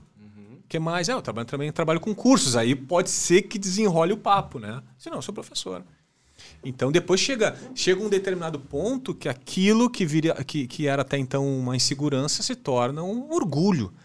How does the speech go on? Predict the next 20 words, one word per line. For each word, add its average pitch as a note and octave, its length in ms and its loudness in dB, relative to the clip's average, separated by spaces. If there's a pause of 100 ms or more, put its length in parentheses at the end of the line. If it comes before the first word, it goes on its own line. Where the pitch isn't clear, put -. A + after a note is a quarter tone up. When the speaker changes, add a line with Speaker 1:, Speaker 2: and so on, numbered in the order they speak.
(280)
Speaker 2:
Então C#3 260 4
hoje D#3+ 580 4 (200)
eu C#3+ 80 0
sinto C3+ 300 -2
como A#3 240 6
profissional E3 680 4
da F#3+ 100 6
educação B2+ 360 -4
física, D3+ 480 -4
como C#3+ 380 -4
alguém C3 380 -2
que, C#3 220 -4 (220)
que C#3+ 120 0
vive F#3 500 2
a - 20 4
educação C#3 320 0
física C3 440 0
há - 20 -2
muitos A#2+ 420 -6
anos, F3 440 -6